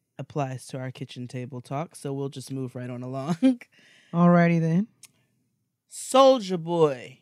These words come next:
Speaker 1: and Nia Riley.
Speaker 2: Who?
Speaker 1: Je-, uh, Teddy Riley's daughter.
Speaker 2: Okay, the young lady with the lisp from Love and Hip Hop.
Speaker 1: Yes,
Speaker 2: Mm-hmm.
Speaker 1: and you, uh, and along with Jessica Dime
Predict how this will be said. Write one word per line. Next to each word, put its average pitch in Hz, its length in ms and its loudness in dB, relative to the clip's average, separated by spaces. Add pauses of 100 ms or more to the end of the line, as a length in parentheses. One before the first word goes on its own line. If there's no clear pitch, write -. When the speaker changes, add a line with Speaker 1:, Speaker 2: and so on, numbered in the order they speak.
(120)
Speaker 1:
and 160 260 -10
Nia 180 300 -4
Riley. 147 600 -4 (1040)
Speaker 2:
Who? 180 40 0
Speaker 1:
Je-, 240 220 6 (920)
uh, 143 320 -6 (360)
Teddy 170 240 2
Riley's 143 360 -4
daughter. 135 420 -10 (520)
Speaker 2:
Okay, 165 400 -8
the 160 120 -10
young 170 260 -10
lady 160 180 -10
with 156 200 -12
the 151 80 -14
lisp 156 360 -6 (140)
from 143 180 -8
Love 147 160 -12
and 143 100 -10
Hip 147 180 -10
Hop. 147 140 -12
Speaker 1:
Yes, 143 360 2
Speaker 2:
Mm-hmm. 156 240 -6
Speaker 1:
and 156 240 2
you, 202 720 4 (400)
uh, 147 80 -12 (120)
and 147 360 -2
along 175 400 2
with 151 240 -6
Jessica 170 480 -4
Dime 151 480 2